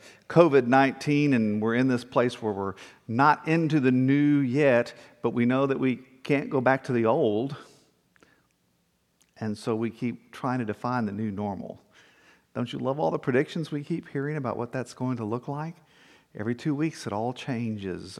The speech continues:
on us as we go to our government and even say, "Okay, you define what this is gonna look like for us,"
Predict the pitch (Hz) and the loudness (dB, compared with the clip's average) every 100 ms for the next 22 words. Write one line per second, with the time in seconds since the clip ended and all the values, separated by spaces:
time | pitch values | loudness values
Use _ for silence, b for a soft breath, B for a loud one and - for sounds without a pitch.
0 | - 95 90 - - 92 - - - B | -10 -8 -8 -10 -12 -12 -12 -18 -20 B
1 | B B B 117 101 110 104 123 139 - | B B B -10 -6 -4 2 2 2 0
2 | 131 110 107 113 247 123 98 98 - 113 | -6 -4 -2 -2 -2 -2 -4 -6 -6 -4
3 | 127 135 117 - B - 135 120 156 170 | -2 -2 -4 -6 B 0 2 4 2 2
4 | 175 131 151 165 120 113 175 170 123 - | 0 0 -4 -6 -6 -4 -2 0 0 0
5 | 113 104 104 107 - 107 - 101 98 - | -2 -2 -6 -6 -8 -10 -8 -4 -4 -6
6 | 80 98 - 95 98 123 | -8 -10 -8 -6 -4 -6